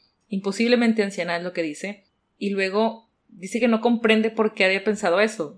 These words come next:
se, como que se retracta de esa primera impresión, y la ve como una persona muy fuerte.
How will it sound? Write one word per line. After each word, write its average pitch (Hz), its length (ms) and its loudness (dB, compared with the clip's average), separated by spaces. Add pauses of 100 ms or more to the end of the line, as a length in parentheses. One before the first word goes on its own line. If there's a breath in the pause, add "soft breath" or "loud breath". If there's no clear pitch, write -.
se, - 200 -16
como 175 200 -12
que - 80 -20
se 214 140 -4
retracta 185 500 0
de 220 80 2
esa 214 160 -2
primera 196 280 -2
impresión, 170 580 -8 (400)
y 190 100 -8
la 190 120 -2
ve 185 100 -6
como 214 260 -2
una 208 160 -4
persona 208 340 -4
muy 190 180 -8
fuerte. - 500 -6